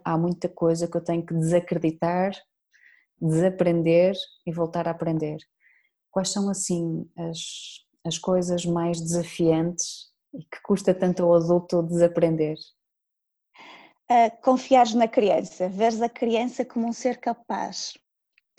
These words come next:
Speaker 2: Ahm, veres, por exemplo, ahm, a Maria, a tua Maria a subir as escadas <laughs> e saberes que ela é capaz.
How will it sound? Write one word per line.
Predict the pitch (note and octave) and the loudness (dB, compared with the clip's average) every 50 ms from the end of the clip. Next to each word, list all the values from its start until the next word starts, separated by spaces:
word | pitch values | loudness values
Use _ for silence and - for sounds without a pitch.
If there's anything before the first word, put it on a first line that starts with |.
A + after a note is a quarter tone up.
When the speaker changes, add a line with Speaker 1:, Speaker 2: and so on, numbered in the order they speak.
| - - - - - - - - - - _ - | -20 -20 -20 -20 -20 -20 -20 -20 -20 -10 _ 4
Speaker 2:
Ahm, | A#3 A#3 A#3 A3+ A3+ A3+ A#3 A#3 A#3 A#3 A3 A3 G#3+ G#3+ - - - - | 6 8 10 10 10 10 8 6 4 2 0 0 -2 -4 -8 -8 -8 -6
veres, | G#3 G3+ A#3+ A#3+ B3 A#3+ - | -2 2 4 4 4 2 -2
por | - _ - A#3+ | -8 _ 0 0
exemplo, | A#3+ B3 G#3 A#3 A#3 A#3 B3 A#3+ B3 B3 A#3+ A#3+ A#3+ B3 B3 A#3+ - | 2 2 6 6 6 6 6 4 0 0 0 0 2 2 2 2 2
ahm, | - A3+ G#3+ G#3 G3+ G3+ G#3 G#3+ G#3 - | 2 4 4 4 4 2 0 -2 0 2
a | - A#3 | 4 6
Maria, | B3 B3+ B3 A#3+ A#3 B3 A#3 A#3 A#3 - D3 - _ _ _ _ _ _ _ _ _ _ _ _ _ | 6 6 6 6 6 6 6 4 4 4 2 -2 _ _ _ _ _ _ _ _ _ _ _ _ _
a | - A3+ | -2 -2
tua | A3+ - B3 A#3 A#3 | 0 2 4 4 6
Maria | A#3 A#3 A#3 A3+ A3+ A3+ A3+ | 6 6 4 6 6 6 6
a | A#3+ | 6
subir | A#3 - A3+ A#3 A3 | 4 2 0 0 0
as | A3 A3 - | 0 -2 -2
escadas | - - - F#3+ E3+ - A#2 - - - - - _ _ _ _ _ _ - | -4 -2 0 0 0 0 -2 -4 -8 -10 -12 -14 _ _ _ _ _ _ 4
<laughs> | - E4 D4+ C4 A3+ G3+ - E4+ F4+ F#4 F#4 F4+ - - - A#3+ - _ _ - | 4 4 4 4 0 -4 -8 -10 -10 -8 -8 -10 -10 -12 -12 -16 -18 _ _ 2
e | C#4+ C4+ | 2 4
saberes | - - - C#4+ D#4 D#4 - - - - - _ _ _ | 6 8 8 8 8 6 6 2 0 -2 -8 _ _ _
que | - D4 | 4 6
ela | C4+ C4+ C4+ | 8 8 8
é | C#4+ | 8
capaz. | C#4+ D#4 D#4+ - C#4+ B3+ A3 A#3 A3 - - - | 6 4 4 6 6 6 6 4 2 -4 -8 -10